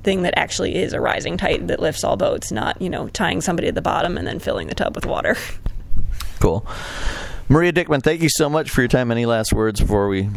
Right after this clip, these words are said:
Speaker 2: we sign off here?
Speaker 1: Um, I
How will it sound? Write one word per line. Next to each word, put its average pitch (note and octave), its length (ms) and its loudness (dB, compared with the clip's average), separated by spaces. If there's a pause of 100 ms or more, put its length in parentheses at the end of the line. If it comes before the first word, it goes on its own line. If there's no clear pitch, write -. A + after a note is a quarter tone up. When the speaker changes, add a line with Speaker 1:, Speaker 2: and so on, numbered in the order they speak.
(100)
Speaker 2:
we F#2 160 4
sign F#2 260 2
off F2+ 220 0
here? - 200 0 (920)
Speaker 1:
Um, C#4 420 2
I G3+ 380 0